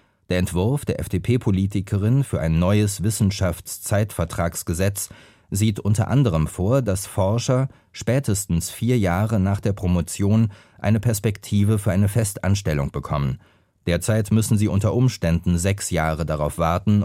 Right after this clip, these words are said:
ohne Gewissheit, wie es weitergeht. Lob kam von der Interessenvertretung forschungsstarker Universitäten in Deutschland, U fünfzehn. Geschäftsführer Wöpking sagte im Deutschlandfunk, man sehe einen sinnvollen Kompromiss,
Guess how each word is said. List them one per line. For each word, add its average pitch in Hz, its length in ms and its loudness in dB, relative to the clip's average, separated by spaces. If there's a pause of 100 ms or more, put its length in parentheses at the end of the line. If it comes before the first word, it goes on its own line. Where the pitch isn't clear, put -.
ohne 110 240 4
Gewissheit, 90 540 0
wie 85 100 0
es 85 140 -4
weitergeht. 87 600 -2 (880)
Lob 120 400 0
kam 123 260 2
von 120 180 2
der 113 140 2
Interessenvertretung 104 1300 0 (100)
forschungsstarker 98 1000 0
Universitäten 87 800 -2
in 80 140 0
Deutschland, 95 760 0
U 101 140 2
fünfzehn. 95 720 -2 (480)
Geschäftsführer 95 800 0
Wöpking 110 580 0
sagte 98 360 -2
im 78 120 0
Deutschlandfunk, 90 720 -2 (360)
man 101 160 4
sehe 120 400 2
einen 110 260 4
sinnvollen 113 560 2
Kompromiss, 107 640 2